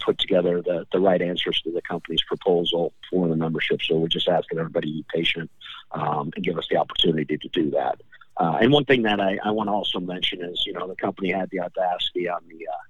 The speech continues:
the M L S scope to say that further discussions upon conclusion of M and R scope will, will happen, yet they have zero intention of meeting according to their other documents. So we're willing to meet, and we've said this before, anywhere, anytime.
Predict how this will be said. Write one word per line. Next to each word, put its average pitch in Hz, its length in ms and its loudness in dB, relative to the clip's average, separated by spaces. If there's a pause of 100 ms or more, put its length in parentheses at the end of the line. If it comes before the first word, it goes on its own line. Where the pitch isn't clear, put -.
the 98 120 4
M 92 120 2
L 90 180 -2
S 95 100 2
scope 82 340 2
to 90 120 -4
say 92 220 0
that 87 140 -4 (100)
further 101 200 2
discussions 92 600 0
upon 90 460 -4 (320)
conclusion 95 640 4
of 95 160 0
M 98 160 6
and 92 100 4
R 90 120 2
scope 98 400 4
will, 85 220 0
will 82 180 0
happen, 85 440 -2 (280)
yet 113 200 6
they 107 100 6
have 98 140 2
zero 107 380 2
intention 95 460 -4
of 82 160 -8
meeting 101 320 2
according 92 400 0
to 90 80 -6
their 90 200 -2
other 90 200 -4
documents. 85 640 -6
So 90 280 4 (460)
we're 143 160 6
willing 147 280 6
to 117 80 2
meet, 117 200 2
and 107 200 -2
we've 107 160 -4
said 110 180 0
this 107 140 -4
before, 104 400 2
anywhere, 98 340 -2
anytime. 92 400 -8